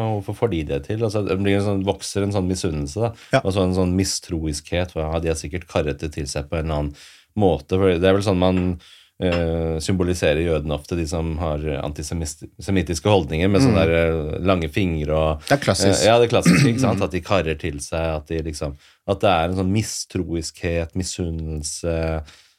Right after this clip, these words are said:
Speaker 1: n-, noe
Speaker 2: Helt
Speaker 1: man,
Speaker 2: klart.
Speaker 1: noe man ikke skjønner. Hvordan er det de får det til, og vi får det ikke til?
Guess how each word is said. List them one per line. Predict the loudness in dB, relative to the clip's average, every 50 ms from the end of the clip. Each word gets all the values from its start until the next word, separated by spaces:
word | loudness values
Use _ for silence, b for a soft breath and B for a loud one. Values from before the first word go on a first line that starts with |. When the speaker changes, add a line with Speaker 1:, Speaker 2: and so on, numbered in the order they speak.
| b _ -6
Speaker 1:
n-, | -2 -2 0 0 2
noe | 2
Speaker 2:
Helt | 2 2 2
Speaker 1:
man, | 0
Speaker 2:
klart. | -2 -4 -6 -6 -6 -4 -2
Speaker 1:
noe | 0 0 2
man | 2 0 0
ikke | 0 -2 -2
skjønner. | 0 0 0 0 0 0 0
Hvordan | 2 2 2 2 2
er | 0 0
det | -2
de | -4 -4 -4
får | -4 -4 -4 -4 -4
det | -4
til, | -6 -6 -4 -4
og | -4
vi | -6 -6
får | -8 -8 -6 -6 -6
det | -6
ikke | -10 -14 -14
til? | -12 -10 -10 -8